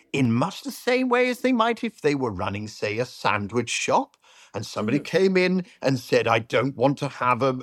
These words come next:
Speaker 1: an egg sandwich today," making a ham or cheese sandwich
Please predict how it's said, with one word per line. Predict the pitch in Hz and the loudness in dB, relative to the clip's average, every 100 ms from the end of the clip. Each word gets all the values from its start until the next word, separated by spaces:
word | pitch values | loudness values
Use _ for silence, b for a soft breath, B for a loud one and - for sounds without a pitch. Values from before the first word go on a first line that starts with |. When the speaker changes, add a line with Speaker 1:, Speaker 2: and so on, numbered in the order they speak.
| 170 | 0
Speaker 1:
an | 156 156 | 2 2
egg | 135 117 | 0 -2
sandwich | - - 117 110 107 117 160 - - b b b b | -6 0 2 2 0 0 0 -6 -16 b b b b
today," | 147 123 127 113 143 151 _ - | -2 0 2 4 2 0 _ -2
making | 135 139 131 175 175 190 - _ | 2 2 2 0 2 0 -4 _
a | 180 | -2
ham | - 147 151 196 226 220 - | 0 0 2 2 0 -6 -14
or | - 220 226 | -6 0 0
cheese | 208 - 339 392 262 | 0 -2 0 2 0
sandwich | - - - 110 92 90 98 95 | -4 -16 -4 -2 -2 -6 -8 -10